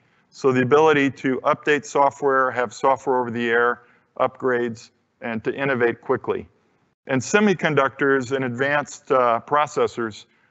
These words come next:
are really a core enabler for these technologies, because as you add more and more capabilities, you have to be able to do that within the affordability envelope of the mainstream consumer. So you'll see these features come in early on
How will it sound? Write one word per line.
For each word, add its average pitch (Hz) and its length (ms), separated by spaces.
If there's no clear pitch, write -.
are 135 120
really 156 440
a 135 100
core 151 300
enabler 127 440
for 117 160
these 120 200
technologies, 110 760
because 110 340
as 127 160
you 135 140
add 156 240
more 147 240
and 156 100
more 143 200
capabilities, 127 880
you 131 140
have 160 240
to - 80
be 147 160
able 147 160
to 131 80
do 135 240
that 117 320
within 127 360
the 127 80
affordability 120 920
envelope 117 640
of 113 180
the 123 80
mainstream 123 580
consumer. 110 640
So 123 180
you'll 139 180
see 185 240
these 165 240
features 156 440
come 135 260
in 135 240
early 139 340
on 127 460